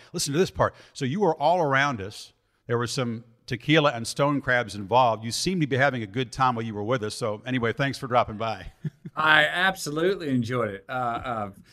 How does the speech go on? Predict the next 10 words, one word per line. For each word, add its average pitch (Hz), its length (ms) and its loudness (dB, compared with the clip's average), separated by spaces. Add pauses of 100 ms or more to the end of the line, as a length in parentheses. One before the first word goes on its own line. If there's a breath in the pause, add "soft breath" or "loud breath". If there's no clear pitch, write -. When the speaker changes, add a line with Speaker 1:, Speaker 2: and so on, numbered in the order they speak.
(380 soft breath)
Speaker 2:
I, 143 500 2
I 151 120 0
enjoyed, 143 580 0
uh, 143 80 -6
being 143 380 2
read. 185 460 2
I 135 100 0
enjoyed 113 480 -4
being 110 220 -4
heard. 196 600 6